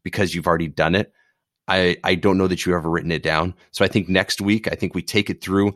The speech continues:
outline what that sales process is now that we know a little bit about your business. I'm excited for next week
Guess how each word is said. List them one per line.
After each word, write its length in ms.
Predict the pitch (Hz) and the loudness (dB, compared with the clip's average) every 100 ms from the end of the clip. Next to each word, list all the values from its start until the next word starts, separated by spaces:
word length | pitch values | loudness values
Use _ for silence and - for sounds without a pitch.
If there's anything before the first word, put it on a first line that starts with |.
| - _ - | -8 _ -2
outline 440 | 104 107 104 104 | 0 4 4 2
what 160 | 90 90 | 0 -2
that 140 | 87 | -4
sales 240 | - 92 87 | 0 -2 0
process 440 | 90 85 85 95 | 0 0 -2 -2
is 140 | 123 95 | -2 0
now 100 | 82 | -2
that 80 | |
we 100 | 87 | -2
know 220 | 87 87 85 | 0 0 0
a 20 | |
little 180 | 87 82 | -2 -2
bit 120 | 80 | -4
about 320 | 78 78 - | -2 -2 -2
your 80 | 76 | -6
business. 440 | 82 80 104 - _ _ _ _ - | -6 -4 -4 -6 _ _ _ _ -2
I'm 120 | 107 | 2
excited 320 | 104 113 110 - | 4 4 2 4
for 100 | 104 | 4
next 300 | 101 - 113 | 4 2 2
week 280 | 131 - | 2 0